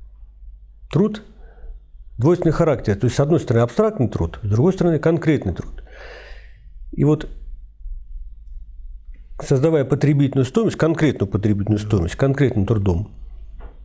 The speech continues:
рабочий как бы переносит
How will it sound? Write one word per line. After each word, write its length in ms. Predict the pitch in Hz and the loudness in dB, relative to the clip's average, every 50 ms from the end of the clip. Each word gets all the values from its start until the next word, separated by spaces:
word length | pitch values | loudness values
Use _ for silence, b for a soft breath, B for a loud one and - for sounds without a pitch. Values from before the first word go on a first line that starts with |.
| - - - | -8 -2 2
рабочий 520 | 120 139 165 165 143 - - - 90 - - - - - - - - - - - - - - - - - - - - - - - - b b b b b b b b b _ _ _ _ _ _ _ | 2 4 4 4 4 2 2 0 -4 -4 -6 -8 -8 -8 -8 -10 -10 -12 -12 -14 -16 -20 -20 -20 -20 -20 -18 -18 -18 -18 -20 -20 -20 b b b b b b b b b _ _ _ _ _ _ _
как 240 | - - 139 131 127 | 0 0 2 2 2
бы 80 | 135 | 0
переносит 760 | 135 - 160 165 180 190 190 165 123 - - 101 - - - | 2 2 2 4 4 4 4 2 2 0 -2 -4 -6 -8 -12